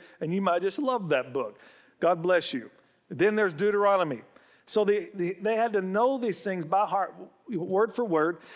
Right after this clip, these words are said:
And not only that, but he was extremely zealous for his religion. He, uh, my dad used to say it like this, "Saul of Tarsus was the Osama bin Laden of his day."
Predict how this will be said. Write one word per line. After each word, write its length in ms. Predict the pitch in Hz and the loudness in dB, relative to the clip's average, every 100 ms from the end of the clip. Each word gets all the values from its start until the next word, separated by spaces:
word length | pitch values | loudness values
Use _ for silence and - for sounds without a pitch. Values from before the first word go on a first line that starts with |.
| - - _ - | -20 -20 _ -2
And 420 | 202 196 190 196 | 2 2 0 -2
not 180 | 208 254 | 2 2
only 240 | 247 196 | 2 0
that, 420 | 160 233 247 - | 0 0 0 -2
but 240 | 185 170 - | 0 0 -2
he 180 | 208 226 | -4 0
was 300 | 185 160 - | 2 2 0
extremely 880 | 165 - - - 233 269 254 190 | -6 -4 -4 -6 -2 0 2 2
zealous 540 | 151 120 190 185 143 - | 0 2 4 4 0 -4
for 260 | - 180 | -4 -2
his 220 | 151 156 135 | 0 -2 -2
religion. 500 | 147 190 156 107 98 _ _ _ _ _ - - | 0 0 0 -6 -10 _ _ _ _ _ -20 -6
He, 220 | 185 220 220 | 0 0 0
uh, 340 | 190 180 180 180 | 0 2 0 0
my 140 | 170 | 0
dad 260 | 180 190 185 | 4 2 2
used 160 | 170 | -4
to 80 | 156 | -4
say 140 | 175 | -2
it 120 | 170 165 | -2 0
like 200 | 151 175 | 0 0
this, 180 | 151 | -2
"Saul 220 | - 175 190 | 2 2 2
of 120 | 190 | 0
Tarsus 500 | 180 185 208 180 - | 0 0 0 -4 -2
was 200 | 165 135 | -2 0
the 100 | 156 | -2
Osama 480 | 147 - 170 170 156 | -2 2 2 2 -2
bin 200 | 160 151 | -2 2
Laden 380 | 147 143 131 | 2 2 0
of 120 | 123 107 | -4 -4
his 200 | 120 110 | -6 -4
day." 240 | 123 113 | -6 -6